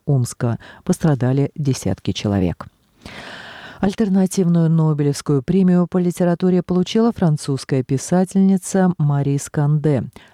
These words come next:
Награда вручена за описание француженкой ужасов колониализма и хаоса постколониализма. Мари Сканде родилась в тысяча девятьсот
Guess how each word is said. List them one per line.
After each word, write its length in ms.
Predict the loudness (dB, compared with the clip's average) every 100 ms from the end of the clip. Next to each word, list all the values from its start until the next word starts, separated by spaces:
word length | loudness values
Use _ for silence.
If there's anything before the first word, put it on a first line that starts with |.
| _
Награда 420 | 0 2 2 0 0
вручена 480 | 0 0 2 2
за 140 | 2 -2
описание 580 | -2 -4 -2 -2 -2 -4
француженкой 1000 | -4 -4 0 0 2 2 2 2 2 0
ужасов 520 | -2 0 0 0 -4 -4
колониализма 840 | -4 0 0 -2 0 0 2 0
и 340 | 0 0 0 0
хаоса 720 | -4 -4 -2 -2 -2 -2 -2 -10 -6
постколониализма. 1700 | -6 -6 _ _ -6 0 2 2 0 0 -2 0 0 0 -4 -4 -10 -20 -20 -20 -20 0
Мари 240 | 2 2
Сканде 400 | 0 -2 -2 -2
родилась 440 | -2 -2 0 0 -2
в 120 | -4
тысяча 440 | -2 -2 -2 -4 -2
девятьсот 500 | -2 -2 0 0